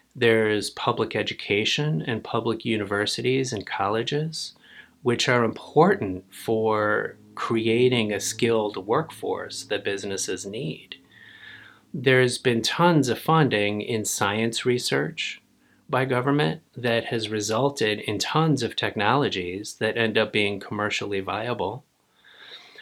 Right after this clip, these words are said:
Really important is the co-, a court system. Like, that's government. And a court system is essential in order to create safety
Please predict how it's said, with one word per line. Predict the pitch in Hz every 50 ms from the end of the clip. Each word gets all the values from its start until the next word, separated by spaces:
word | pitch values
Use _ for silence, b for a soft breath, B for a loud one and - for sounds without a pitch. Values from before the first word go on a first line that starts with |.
| B B
Really | 131 117 131 165 208 254 233 175
important | 127 110 - - - 127 110 104 107 113 113 107 107 -
is | 117 104 101
the | 104 -
co-, | - - - - - -
a | 107 101 95
court | - - - - 175 214 214 - -
system. | - - 87 - - - 95 87 85 - _ _ _ _ _ _ _ _ _ _ _ _
Like, | - 110 110 107 110
that's | 120 120 160 190 185 -
government. | - 110 117 139 165 139 95 85 82 80 - _ _ _ _ B B B B B B B B -
And | 147 135
a | 139
court | 139 - - - 190 214 233 226
system | - - 131 113 107 - - 117 107 104 104
is | 107 120 113 -
essential | 113 104 - - - - - 160 185 214 208 - - - 92 95 95 92 95 - - -
in | 135 131 120 110
order | - 139 131 127 139 135 135 135 131
to | 127 127 - - 131 117
create | - - - 131 123 120 123 123 117 110 - -
safety | - - - 135 147 160 160 - - - 95 90 - - -